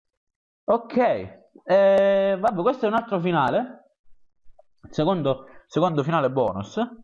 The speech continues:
E vediamo se riesco a trovare un altro finale. Vediamo. Ok, eccomi tornato. S-, cre-, credo con un altro finale, perché quando noi nel primo fi-, nel finale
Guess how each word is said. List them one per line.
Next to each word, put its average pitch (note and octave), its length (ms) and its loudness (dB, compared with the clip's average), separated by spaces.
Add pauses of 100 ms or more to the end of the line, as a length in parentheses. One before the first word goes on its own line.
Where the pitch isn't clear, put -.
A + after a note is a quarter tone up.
(680)
E F3+ 200 -2
vediamo A#3+ 340 0
se G3 120 -2
riesco G3 300 -2
a F3 40 0
trovare F#3 300 0
un D#3+ 60 -4
altro D#3 240 -4
finale. D3+ 600 -4 (100)
Vediamo. B2 480 -2 (840)
Ok, F3 260 -2
eccomi F3+ 420 0
tornato. D#3+ 500 0
S-, - 220 -16 (180)
cre-, F#3+ 320 -2
credo G3+ 380 -2
con D#3 120 -2
un F#3 60 -2
altro G3+ 260 0
finale, C#3+ 440 0
perché C#3 240 -2
quando F#3 240 0
noi A3+ 160 -2
nel F3 140 -4
primo F#3 260 0
fi-, D#3+ 100 -4
nel C#3 200 -2
finale D#3+ 580 0